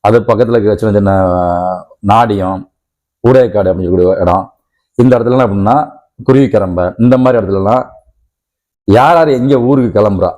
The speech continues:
எத்தனை, எ-, எப்படி போறாங்க, எந்த ஊருக்கு போறாங்க, எத்தனை நாள் திரும்பி வராங்க, இதெல்லாம் ஃபுல்லா சேகரிச்சுக்கிறது. உள்ளூர்ல, உள்ளூர்ல ஆளை வச்சுக்கிட்டு டீ கடை, இது மாதிரி யார், யார் வீட்டுல பணம் இருக்கு, யார் வீட்டுல உங்களுக்கு தெரியுங்களா?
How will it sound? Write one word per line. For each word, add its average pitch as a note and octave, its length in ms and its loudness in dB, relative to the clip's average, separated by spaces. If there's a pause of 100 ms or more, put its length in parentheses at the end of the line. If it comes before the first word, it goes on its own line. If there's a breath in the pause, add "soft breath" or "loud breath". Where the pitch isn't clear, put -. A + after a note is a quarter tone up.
(500)
எத்தனை, B2+ 340 0
எ-, A2 200 0
எப்படி B2 300 0
போறாங்க, A#2+ 680 -2
எந்த C3 220 2
ஊருக்கு A2 340 0
போறாங்க, G2+ 160 0
எத்தனை A#2 240 0
நாள் A2+ 100 0
திரும்பி A2+ 200 -2
வராங்க, G2 560 0
இதெல்லாம் A2 300 0
ஃபுல்லா B2 280 2
சேகரிச்சுக்கிறது. G2 580 0
உள்ளூர்ல, A#2+ 500 0
உள்ளூர்ல A2 420 0
ஆளை A2 260 0
வச்சுக்கிட்டு F#2 520 -6 (280)
டீ C3 140 2
கடை, G2 240 0 (520 soft breath)
இது G#2 140 0
மாதிரி A2+ 220 2
யார், A2+ 200 0 (160)
யார் C3 280 2
வீட்டுல G#2 220 -2
பணம் A2 200 0
இருக்கு, G2 260 0
யார் A#2 200 2
வீட்டுல A2+ 120 -4
உங்களுக்கு A#2+ 280 0
தெரியுங்களா? A2+ 320 0